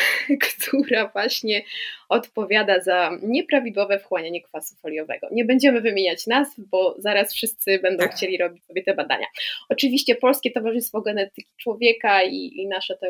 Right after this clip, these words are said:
Speaker 1: położnictwo, Towarzystwo Położnicze absolutnie wydało rekomendacje już parę lat temu, nie rekomendując rutynowo tych badań,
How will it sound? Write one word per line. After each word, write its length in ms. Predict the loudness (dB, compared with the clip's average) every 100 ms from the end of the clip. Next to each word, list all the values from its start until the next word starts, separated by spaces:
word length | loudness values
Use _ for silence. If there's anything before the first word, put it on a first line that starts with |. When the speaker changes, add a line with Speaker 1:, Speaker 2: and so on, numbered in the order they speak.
| -4
Speaker 1:
położnictwo, 960 | -4 -4 -4 -8 -8 -10 -6 -4 -6 -12 -20 _ _ _ _ _ _ _ _ _ _ _
Towarzystwo 500 | -8 -6 -6 -4 -4
Położnicze 680 | -2 -2 -2 0 0 0 -2 -2 -14 -16 -18 -4
absolutnie 800 | -2 0 -2 0 0 0 -2 -2
wydało 420 | 0 2 4 2
rekomendacje 840 | 0 -4 -6 -4 -2 -4 -2 -2
już 380 | -2 -4 -6 -6
parę 180 | -4 -4
lat 200 | -4 -6
temu, 520 | -8 -6 -2 -2 -4 -8 -14 -14 -12 -4
nie 120 | 2 4
rekomendując 840 | 2 0 0 0 2 2 0 -2
rutynowo 560 | -4 -6 -10 -10 -10 -12
tych 140 | -16 _
badań, 380 | -10 -6 -4 -4